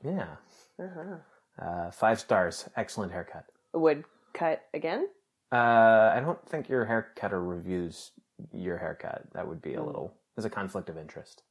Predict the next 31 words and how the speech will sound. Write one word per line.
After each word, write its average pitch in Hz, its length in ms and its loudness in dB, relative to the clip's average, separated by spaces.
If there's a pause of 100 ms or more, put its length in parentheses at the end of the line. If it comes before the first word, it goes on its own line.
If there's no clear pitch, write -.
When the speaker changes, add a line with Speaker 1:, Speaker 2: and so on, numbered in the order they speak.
Speaker 2:
Mm, 180 640 -4 (120)
mm-hmm. 175 300 -2
Speaker 1:
I, 113 40 -2
I - 20 -2
think 110 180 0
they 113 100 4
have, 104 160 2
like, 101 220 0
um, 82 400 -2
their, 92 220 -2
their 90 340 -4
national 90 420 -6
organizations 82 640 -10
probably 80 240 -8
have 78 140 -8
an 76 100 -10
ethics - 540 -12
policy - 480 -6
that's - 160 -18
against - 280 -18
that. - 280 -8
Speaker 2:
Well, 269 160 0
I 269 80 -2
mean, 262 160 -2
there's 240 180 -4
a 165 80 -2
waiver. 147 640 -6 (300)
Speaker 1:
Oh, 135 500 6
okay. 113 220 2
Speaker 2:
So, 123 180 -6
Speaker 1:
Gotcha. 95 400 -6